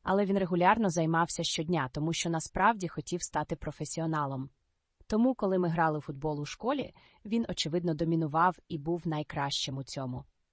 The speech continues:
Тепер, коли ми грали в баскетбол, ви могли б подумати, що я був кращим за нього. Але мій друг насправді був швидшим, витривалішим, знав, куди рухається м'яч, і розумів командну гру краще, ніж я.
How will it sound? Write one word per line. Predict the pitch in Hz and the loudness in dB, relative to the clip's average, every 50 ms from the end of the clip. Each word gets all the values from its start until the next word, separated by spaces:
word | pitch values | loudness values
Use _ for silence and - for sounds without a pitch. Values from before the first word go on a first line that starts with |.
| _ _ _ _ - _ _ | _ _ _ _ -20 _ _
Тепер, | - 208 - - 202 175 | -4 -2 2 2 2 2
коли | - - 175 180 | 2 0 2 2
ми | 175 175 | 4 2
грали | 165 175 170 165 156 156 | 4 4 4 4 2 2
в | 147 135 | -2 -2
баскетбол, | 143 160 156 - - 170 147 139 151 190 240 277 277 240 _ _ _ _ _ _ - | -2 -2 -2 -2 -6 -8 -6 -2 0 2 2 2 2 0 _ _ _ _ _ _ -10
ви | - 185 220 | -2 2 4
могли | 202 190 175 180 196 196 | 4 4 4 2 0 0
б | |
подумати, | - - 165 151 156 233 269 269 214 - 175 156 | 0 -2 -4 0 0 2 2 2 2 0 -2 -2
що | - - - 156 | -2 -2 -2 0
я | 165 165 | 0 0
був | 160 170 175 - | 0 0 -4 -2
кращим | - - 180 170 165 - - 156 147 | 0 2 2 2 2 2 -2 -2 -2
за | 143 151 | 0 0
нього. | 156 156 143 135 131 135 - - _ _ _ _ _ _ - | 0 0 -2 -2 -4 -8 -12 -12 _ _ _ _ _ _ 0
Але | 202 208 214 208 | 0 2 4 4
мій | 214 208 208 | 4 2 2
друг | 165 214 240 311 339 - - | 2 2 0 0 0 0 -2
насправді | 196 180 - - - 190 214 240 190 190 | -4 -4 -2 0 2 2 2 2 2 -2
був | 165 156 180 180 - | -2 0 -2 -4 -2
швидшим, | - - - - 180 240 214 - - - - 127 120 - _ _ _ | -2 -2 -2 0 0 0 0 2 0 0 0 -2 -8 -12 _ _ _
витривалішим, | - 147 180 185 - 185 180 165 170 165 160 147 143 139 - - 139 123 151 _ _ - | -4 -2 -2 -2 0 0 2 4 4 4 4 2 0 -2 -4 -4 -6 -8 -12 _ _ -14
знав, | - 147 165 185 180 196 202 - | -8 -4 0 4 6 4 4 4
куди | - - 165 151 170 160 | 0 -6 -2 0 2 2
рухається | 165 175 185 - - 156 147 143 - - 156 | 2 0 0 0 -2 -2 -2 -2 -4 -4 -4
м'яч, | 151 156 156 175 208 262 294 - - - _ _ _ _ _ - | -2 0 2 2 2 2 2 0 -4 -6 _ _ _ _ _ -10
і | - 196 190 185 - _ - | -6 -4 -2 -2 -4 _ -4
розумів | 180 190 185 170 196 226 262 269 | -2 -2 0 0 0 0 0 -2
командну | - - 190 170 165 156 156 160 147 160 156 | -2 -4 -2 0 0 0 0 0 0 -2 -2
гру | 147 160 208 254 247 - | -2 -2 -2 -4 -4 -4
краще, | - - 147 151 151 - - - 139 | -6 -4 -4 -2 -2 -2 -4 -4 -4
ніж | 131 135 131 123 | -4 -4 -4 -6
я. | 127 127 123 - | -8 -8 -10 -12